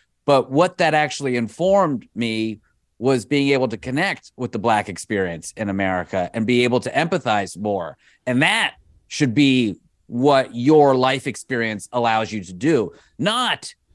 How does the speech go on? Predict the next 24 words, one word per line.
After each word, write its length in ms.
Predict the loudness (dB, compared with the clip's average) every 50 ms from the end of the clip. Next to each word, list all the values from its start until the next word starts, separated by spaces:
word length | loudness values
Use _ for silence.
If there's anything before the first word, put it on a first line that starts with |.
| _ _ _ _ -4
"I'm 220 | -2 0 0 0 0
able 280 | 0 0 2 0 0 -2
to 180 | -2 -2 -2 0
deliver, 840 | 0 0 0 0 2 2 2 2 2 0 0 0 0 0 -2 -6 _ _ _ _ _ _ _
you 140 | -8 -6 -4
know, 320 | -2 0 0 0 -2 -4
financial 640 | -8 -8 -6 -4 -4 -4 -4 -4 -6 -6 -6 -6 -8
talking 520 | -8 -6 -4 -2 -2 -2 -2 -2 -6 -6 -4
points 400 | -4 -4 -2 -2 -2 -4 -6 -6
or 100 | -8 -8
sports 380 | -8 -6 -2 0 0 0 -2
talking 360 | -2 0 0 0 0 -2 -6 -4
points 280 | -2 -2 -2 -2 -2
that, 220 | 0 -2 -2 -2 -4 _ -20 -16 -12
that 340 | -8 -4 -2 -2 -2 0
give 140 | -2 -2 -2
me 140 | 0 -2 -2
financial 420 | 0 -2 -2 -2 -2 -2 -4 -6
benefit 540 | -4 -2 -2 0 0 -2 -4 -4 -8 -8 -8 _ _ _ -20 _ _ _ 0
to 160 | 2 4 4
a 40 | 4
group 180 | 4 2 0
of 140 | 0 -2 -6
people 560 | -6 -4 -4 -4 -2 0 0 0 0 -2 -4